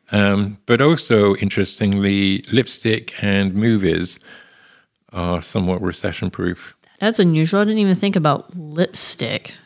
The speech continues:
Speaker 1: Mm-hmm.
Speaker 2: Why?
Speaker 1: Because even if you're poor, you wanna go out, uh, on a Friday night, put some lipstick on, go, go on a date and see a movie.
Speaker 2: Huh.
Speaker 1: So,
Speaker 2: Okay.
Speaker 1: and in fact, probably when, you know, during a recession or depression,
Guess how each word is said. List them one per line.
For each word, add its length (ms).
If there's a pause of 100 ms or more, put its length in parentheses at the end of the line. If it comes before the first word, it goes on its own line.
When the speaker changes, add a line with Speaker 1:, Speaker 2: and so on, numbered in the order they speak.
Speaker 1:
Mm-hmm. 300
Speaker 2:
Why? 540 (300)
Speaker 1:
Because 760 (180)
even 360
if 200
you're 120
poor, 540
you 180
wanna 240
go 220
out, 420 (280)
uh, 200
on 140
a 40
Friday 360
night, 360
put 160
some 160
lipstick 460
on, 380 (180)
go, 280 (140)
go 120
on 100
a 60
date 400
and 80
see 160
a 60
movie. 380 (340)
Speaker 2:
Huh. 260 (540)
Speaker 1:
So, 220 (220)
Speaker 2:
Okay. 420 (100)
Speaker 1:
and 100
in 40
fact, 380
probably 320
when, 280
you 220
know, 160
during 460
a 160
recession 720
or 120
depression, 720